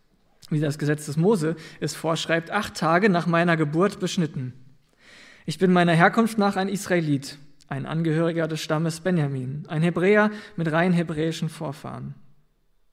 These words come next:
Meine Treue zum Gesetz zeigte sich darin, dass ich zu den Pharisäern gehörte.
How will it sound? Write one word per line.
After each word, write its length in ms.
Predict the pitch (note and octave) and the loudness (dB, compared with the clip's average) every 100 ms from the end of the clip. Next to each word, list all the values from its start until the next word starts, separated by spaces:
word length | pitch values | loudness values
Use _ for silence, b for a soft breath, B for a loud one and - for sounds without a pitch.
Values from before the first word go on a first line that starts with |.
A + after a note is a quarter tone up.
| _ _ _ _ B B B - | _ _ _ _ B B B -2
Meine 340 | E3+ A3 A#3 | 2 2 0
Treue 340 | A3 F#3+ E3+ D#3+ | 0 4 4 4
zum 200 | E3+ D#3+ | 2 2
Gesetz 480 | D#3 D3 - - | 2 2 0 -4
zeigte 320 | - F3+ F3+ F3+ | -2 -2 0 -4
sich 180 | F#3 | -4
darin, 340 | F#3+ F#3 F#3+ G3+ | 0 0 2 0
dass 160 | F3 | -2
ich 100 | G3 | -6
zu 120 | - G3 | -2 -2
den 100 | F#3 | 0
Pharisäern 540 | F#3+ F#3 F3 E3+ D3+ | -2 -2 0 0 0
gehörte. 500 | C3 C3 B2+ B2+ | -4 -6 -8 -10